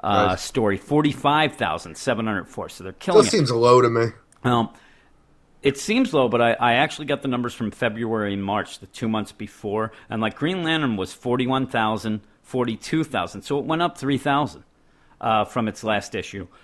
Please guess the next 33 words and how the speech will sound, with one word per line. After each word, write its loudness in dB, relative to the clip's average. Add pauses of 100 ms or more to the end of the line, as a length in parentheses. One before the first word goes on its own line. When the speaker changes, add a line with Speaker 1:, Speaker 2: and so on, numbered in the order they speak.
(140)
Speaker 1:
Grayson 0
is -2
always 0
at -2
forty-one, -2 (120)
forty-one -2
thousand, -2 (160)
four 0
thou-, -2
forty -4
thousand -2
eight 0
hundred 0
fifty-nine, -4
and -4
now -2
it's -6
thirty-nine, -2
so -6
it -8
went -2
down, -2
like, -6
Speaker 2:
Oh, 2
that 6
Speaker 1:
five -10
hundred. -2
Speaker 2:
sucks. -20 (100)
Speaker 1:
It 0
went 0
down 2
a 0
little. -2